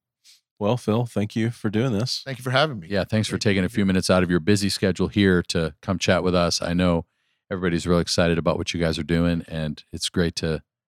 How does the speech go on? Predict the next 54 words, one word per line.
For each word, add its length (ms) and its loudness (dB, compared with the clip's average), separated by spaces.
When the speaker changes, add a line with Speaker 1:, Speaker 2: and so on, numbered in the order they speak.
Speaker 3:
great 120 -6
to 80 -8
meet 180 -2
you 80 -2
and 80 0
great 180 -2
to 100 -20
talk. 440 -4
Speaker 2:
Appreciate 280 -2
it. 40 2
And 80 2
likewise, 460 4
we 160 6
really 340 6
appreciate 460 0
what 180 0
M 140 2
X 180 -4
U 300 -4
are 320 -8
offering 540 -8
the 120 -8
business 440 -4
and 140 -2
the 60 -2
industry 440 -6
and 140 -10
how 120 -4
you 140 -4
guys, 340 -6
uh, 200 -8
are 220 -6
big 180 -4
on 120 -2
education, 800 -4
uh, 180 -8
because 380 -6
there's 400 -4
a 100 -6
resource 480 2
that's 200 -4
necessary 600 0
that 180 -10
y-, 280 -8
you're 80 -4
filling 320 -2
a 40 -4
void, 320 -4
and, 200 -10
and 140 -12
we 100 -6
really 260 -10
like 240 -10
to 160 -16